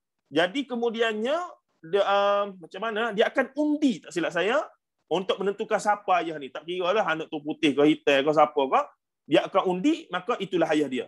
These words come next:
Ha, ni kaedah jahiliah. Cara yang ketiga, cara orang Quraish, golongan bangsawan. Sebab Arab ni kita kena tahu, Quraisy bangsawan. Dan kemudian ada orang-orang yang tidak bangsawan ni. Yang kata bunuh anak, tanam anak kecil sebab takut tak ada rezeki tu,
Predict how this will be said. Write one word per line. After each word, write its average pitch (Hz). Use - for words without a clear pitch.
Ha, 127
ni 254
kaedah 208
jahiliah. 147
Cara 285
yang 285
ketiga, 160
cara 165
orang 151
Quraish, 131
golongan 147
bangsawan. 131
Sebab 180
Arab 180
ni 254
kita 208
kena 165
tahu, 262
Quraisy 156
bangsawan. 190
Dan 165
kemudian 175
ada 180
orang-orang 151
yang -
tidak 214
bangsawan 220
ni. 226
Yang 180
kata 202
bunuh 196
anak, 202
tanam 196
anak 196
kecil 196
sebab 170
takut 196
tak 185
ada 190
rezeki 185
tu, 285